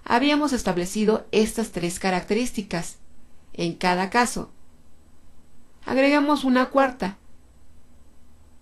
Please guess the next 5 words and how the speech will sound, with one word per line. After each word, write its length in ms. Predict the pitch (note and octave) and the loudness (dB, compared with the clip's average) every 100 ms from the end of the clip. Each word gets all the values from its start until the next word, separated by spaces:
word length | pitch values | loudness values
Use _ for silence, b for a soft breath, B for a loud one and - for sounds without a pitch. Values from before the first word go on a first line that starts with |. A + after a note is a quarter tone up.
| - - - - - - - - - - - - - | -18 -18 -18 -16 -16 -16 -16 -16 -16 -18 -20 -20 -12
que 160 | - C4 | 2 4
es 100 | C#4+ | 4
sobre 240 | C4+ A3+ | 4 4
el 80 | F3 | 2
periodo 600 | - E3+ F#3+ G3+ A3+ D4+ | 0 2 4 4 4 -2